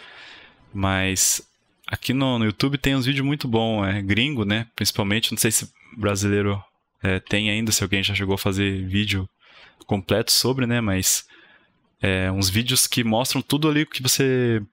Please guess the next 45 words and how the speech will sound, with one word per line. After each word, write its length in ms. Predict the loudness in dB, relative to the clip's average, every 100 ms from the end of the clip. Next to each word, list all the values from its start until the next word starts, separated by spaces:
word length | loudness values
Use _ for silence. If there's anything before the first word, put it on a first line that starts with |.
| _ _ _ _ _ _ -2
deve 220 | 0 2
resgatar 520 | 2 2 0 0 0
ali 180 | 2 0
antes 180 | 2 2
do 80 | 2
dia 140 | 2
vinte 180 | 2 0
e 60 | 2
nove 160 | 0
de 100 | 0
julho, 260 | 2 2 2
né? 160 | 0
Tipo, 480 | -2 -4 0 0 2
jogos 300 | 0 0 0
grátis 640 | 0 2 0 0 0 0 -2
do 140 | -4
trezentos 240 | -2 -2 0
e 80 |
sessenta, 340 | 0 2 0 0
né? 220 | -2 -4 _ -20 _ -20 -20 -14 -8
Aqui 260 | -6 -4
tem 140 | -2 0
uma 160 | 0
listinha, 580 | 0 2 2 0 0 -2
ó. 200 | -4 _ -20 -20 -20 -20 _ _ _ _ -2
É, 440 | 0 2 0 -2 -6 _ _ _ _ _ _ _ _ _
até 260 | -6 -2 -2
tem 160 | 0
uns 100 | 0
jogos 240 | 0 0 -2
do 60 |
Kinect 440 | -2 0 0 0 -2
que 60 |
não 100 | -2
tem 220 | -2 -2 -2
aqui, 200 | -2 -2
isso 100 | -2
aqui 100 | -2
tá 140 | -2
bem 160 | -2 -2
pouco. 380 | 0 -2 -2 -16 _ -20 -20 -20 -20 _ _ _ _ -2
É, 400 | 0 0 0 0
eles 200 | 0 0
passam, 400 | 2 2 0 -2
né? 200 | -2